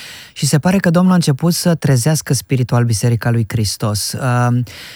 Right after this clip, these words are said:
dacă până acum, a, veneau aceiași oameni regulat de fiecare șabat la adunare sau la rugăciune, eram numai cinci, șase oameni, deci numărul sau procentul a crescut cu douăzeci, treizeci la sută la fiecare serviciu divin, la fiecare slujbă religioasă.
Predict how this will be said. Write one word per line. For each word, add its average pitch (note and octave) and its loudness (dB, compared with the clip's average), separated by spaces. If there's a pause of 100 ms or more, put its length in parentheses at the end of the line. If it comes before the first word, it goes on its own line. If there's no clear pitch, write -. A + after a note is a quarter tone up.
(140)
dacă C3 0
până D#3 0
acum, D#3 2
a, C3+ 4 (100)
veneau B2+ 2
aceiași C#3+ 0
oameni C#3+ 4
regulat B2 0
de A#2+ 0
fiecare C3+ 0
șabat B2 0
la B2 0
adunare B2 0
sau A#2+ 0
la B2 2
rugăciune, B2+ 0
eram C#3 2
numai D3+ 2
cinci, D3 -2
șase C#3 -4
oameni, D3+ 0 (560)
deci B2+ 0
numărul D3 4
sau B2 0
procentul D3 0
a C3 2
crescut B2 -2
cu - -6
douăzeci, D3 0
treizeci D3 0
la B2+ 0
sută C#3+ -2
la C3 0
fiecare D3 0
serviciu C3+ 0
divin, C3 2
la A#2+ 0
fiecare C3+ -2
slujbă C#3 0
religioasă. B2+ 0